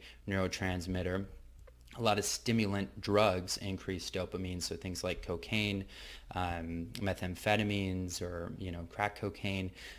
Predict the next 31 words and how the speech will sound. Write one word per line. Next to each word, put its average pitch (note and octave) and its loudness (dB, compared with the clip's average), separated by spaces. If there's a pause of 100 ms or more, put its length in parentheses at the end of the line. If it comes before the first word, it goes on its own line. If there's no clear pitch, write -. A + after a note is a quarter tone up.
(100)
These A2+ 2
are G#2+ 2
things A2 2
that G2 -2
stimulate G2+ 2
you, G2 -4
and F2+ -2
so - 0
you G2 2
get G2+ 4
sort G#2 4
of G2 4
this G2 4
excitement G2 2
as F2 -4
you're F2+ -2
sort F2+ -2
of F2+ -4
beginning F#2+ 2
to F#2+ -2
go F2+ 2
down F2+ 0
this E2+ -4
rabbit F#2 2
hole F2 -2
of F2 0
a, F2 -4
of F#2+ -4
a G#2+ -4
porn G#2 0
binge. F2 -4